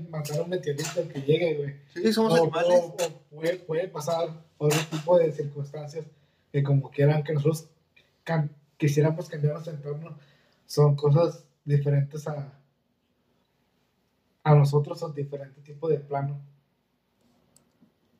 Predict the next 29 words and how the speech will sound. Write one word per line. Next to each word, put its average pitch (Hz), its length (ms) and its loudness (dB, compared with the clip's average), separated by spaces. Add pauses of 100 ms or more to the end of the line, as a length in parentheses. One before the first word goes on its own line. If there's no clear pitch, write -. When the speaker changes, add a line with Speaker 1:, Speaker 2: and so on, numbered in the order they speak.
(100)
Speaker 2:
Somos, 151 420 -2 (160)
somos 151 240 -4
Speaker 1:
que 165 80 2
nos 160 120 2
dominan, 143 420 0
güey. - 140 -18 (300)
Speaker 2:
somos 147 260 -6
animales 143 440 0
que 139 80 -16
sabemos 135 340 -6
que 139 80 -16
estamos 131 320 -6
vivos 127 380 -6 (180)
y 120 380 -6 (420)
no 131 100 -4
sé 131 120 -4
si 143 120 -2
eso 143 200 0
nos 139 100 -4
da 131 80 -4
una 131 100 -6
ventaja - 460 -10
o - 60 -10
una 139 100 -20
desventaja, 131 480 -12 (340)
pero 143 180 4
de 143 60 6
igual 147 200 2
manera 147 340 -6